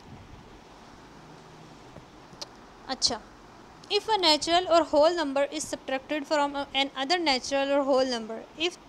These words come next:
the difference may not always be natural or whole number। अच्छा, कहना वो ये चाह रहे हैं कि जब आप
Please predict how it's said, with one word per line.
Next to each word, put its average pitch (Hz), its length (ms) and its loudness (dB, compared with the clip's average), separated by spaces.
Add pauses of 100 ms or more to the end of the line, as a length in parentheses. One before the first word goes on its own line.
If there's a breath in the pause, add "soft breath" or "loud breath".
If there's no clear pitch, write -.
(120)
the 320 160 2
difference 330 480 -4
may 320 140 0
not 311 320 0
always 277 400 2
be 285 180 -6
natural 262 400 -4
or 302 140 0
whole 233 240 -2
number। 214 320 -12
अच्छा, 311 180 -4
कहना 349 320 0
वो 427 120 -2
ये 320 180 2
चाह 277 200 2
रहे 240 120 0
हैं 269 140 -8 (1200)
कि 339 100 -2
जब 349 260 2
आप 269 200 4